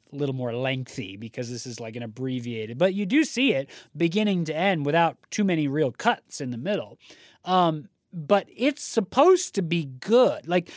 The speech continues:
we talked last week about how in Inspecting Carol, part of the experience is that you, the audience member, recognize that what you're seeing is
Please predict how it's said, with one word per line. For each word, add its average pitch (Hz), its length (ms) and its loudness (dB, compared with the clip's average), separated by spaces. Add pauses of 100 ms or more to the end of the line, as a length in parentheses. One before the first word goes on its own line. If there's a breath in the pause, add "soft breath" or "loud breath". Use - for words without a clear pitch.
(120 loud breath)
we 214 100 2
talked 302 360 4
last 220 260 6
week 185 180 -4
about 165 160 4
how 151 160 4
in 147 160 0
Inspecting 160 540 0
Carol, 117 380 -6 (240 loud breath)
part 262 260 4
of 190 80 -2
the 160 140 2
experience 143 880 0 (200 loud breath)
is 165 140 -4
that 160 160 0
you, 226 340 4
the 190 160 2
audience 180 560 2
member, 127 400 -4 (200 soft breath)
recognize 175 960 2
that 160 140 0
what 160 240 0
you're 151 80 -4
seeing 160 520 -4
is 127 140 -8